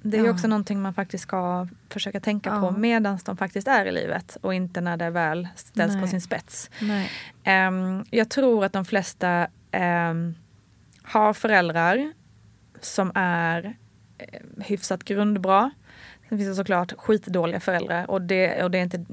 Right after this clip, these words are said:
Speaker 1: det är inte till era föräldrar jag riktar mig nu. För att har man skitföräldrar som inte förtjänar din respekt, det är en annan sak. <clears throat>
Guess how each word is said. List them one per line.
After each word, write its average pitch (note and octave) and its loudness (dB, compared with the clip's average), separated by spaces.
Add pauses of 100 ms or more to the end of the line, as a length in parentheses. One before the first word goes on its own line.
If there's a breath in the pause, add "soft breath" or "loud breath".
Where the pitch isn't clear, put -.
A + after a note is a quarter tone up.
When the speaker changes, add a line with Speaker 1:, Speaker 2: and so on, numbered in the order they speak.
Speaker 1:
det F3+ -4
är F#3 4
inte F3+ 0
till F3 -6
era F3 0
föräldrar E3 -4
jag C3+ -2
riktar D#3+ -6
mig D#3+ -2
nu. D#3 -2
För - -8
att - -8 (500)
har F3+ 0
man E3+ -2
skitföräldrar F3+ 2
som F3+ -2
inte F3 -4
förtjänar F3 0 (800 loud breath)
din C4 6
respekt, - 2
det B3+ 6
är A#3 10
en A3 6
annan F3+ 4
sak. - 0 (140)
<clears throat> G#4 8